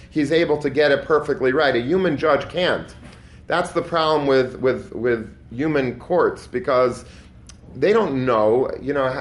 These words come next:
if I, if a judge is judging me for, let's say, a petty larceny or, or for doing something that was wrong or, uh, you know, vandalism or whatever, he doesn't know everything that,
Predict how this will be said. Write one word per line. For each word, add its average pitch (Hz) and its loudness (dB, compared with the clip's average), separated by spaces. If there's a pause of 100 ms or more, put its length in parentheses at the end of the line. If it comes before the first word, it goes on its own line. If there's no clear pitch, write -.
(340)
if 123 -4
I, 151 0
if 123 0
a 131 0
judge 160 0
is 127 0
judging 135 0
me 117 0
for, 110 2
let's 120 0
say, 117 2
a 107 2 (220)
petty 139 2
larceny 117 0
or, 101 2
or 104 0
for 107 -4
doing 139 -2
something 127 -4
that 110 0
was 104 -4
wrong 120 0
or, 104 -2 (280)
uh, - -8 (200)
you 127 -4
know, 117 2
vandalism 123 0
or 123 0
whatever, 123 2
he 135 -4
doesn't 185 0
know 113 2 (280)
everything 123 0
that, 113 0